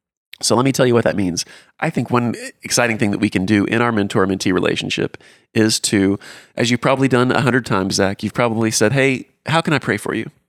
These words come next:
How can I be praying for you this week?" You know, as we wrap up to our mentee. I think it would be pretty cool to be able to say, "Hey, man, there's something I'm kinda going,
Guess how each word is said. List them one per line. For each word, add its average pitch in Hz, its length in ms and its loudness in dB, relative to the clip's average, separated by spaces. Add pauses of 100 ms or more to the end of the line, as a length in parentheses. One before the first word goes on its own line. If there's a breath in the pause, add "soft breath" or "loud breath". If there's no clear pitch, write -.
How 143 80 0
can 147 100 -2
I 123 60 0
be 113 100 2
praying 92 260 -2
for - 140 -4
you - 60 -4
this - 180 -4
week?" - 380 -6
You 120 100 -2
know, 113 220 0 (100)
as 117 100 -2
we 120 100 0
wrap 98 260 0
up - 240 -4 (140)
to - 120 0
our 107 60 2
mentee. 107 380 -4 (420)
I 135 80 0
think 131 160 -2
it - 60 2
would 104 100 2
be 110 80 2
pretty 104 160 -2
cool 104 340 0 (380 soft breath)
to - 80 -4
be 110 80 4
able 101 140 2
to 95 60 -2
say, 98 360 2 (580 soft breath)
"Hey, 156 100 0
man, 135 280 2 (800)
there's 165 140 0
something 196 220 0
I'm 123 120 0
kinda 113 220 0
going, 104 420 0